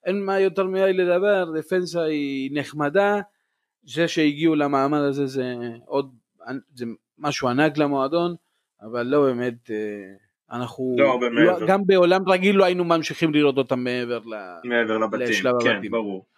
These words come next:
Speaker 1: נכון, אז בוא נעבור ל-, לריבר. ריבר עם כל התנועות, בתזוזות שהיו שם, אה, ריבר חזרה להתאמן, אה,
Speaker 2: אה,
Speaker 1: בריבר,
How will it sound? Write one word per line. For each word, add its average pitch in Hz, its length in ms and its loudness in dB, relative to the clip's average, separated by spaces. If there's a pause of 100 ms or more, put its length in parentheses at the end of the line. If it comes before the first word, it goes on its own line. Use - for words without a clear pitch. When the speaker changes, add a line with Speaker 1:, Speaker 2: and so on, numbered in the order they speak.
(440)
Speaker 1:
נכון, 120 260 -12
אז 131 200 -14
בוא 175 120 -4
נעבור 214 240 0
ל-, 202 420 2
לריבר. 185 540 2 (280)
ריבר 190 260 2
עם 175 160 0
כל 196 300 -2
התנועות, 156 1400 0
בתזוזות 151 540 -2
שהיו 185 320 0
שם, 190 320 -4 (1200)
אה, 139 560 -2
ריבר 156 260 0
חזרה 139 320 -6
להתאמן, 175 640 0 (1500)
אה, 139 220 4
Speaker 2:
אה, 113 80 0
Speaker 1:
בריבר, 180 480 2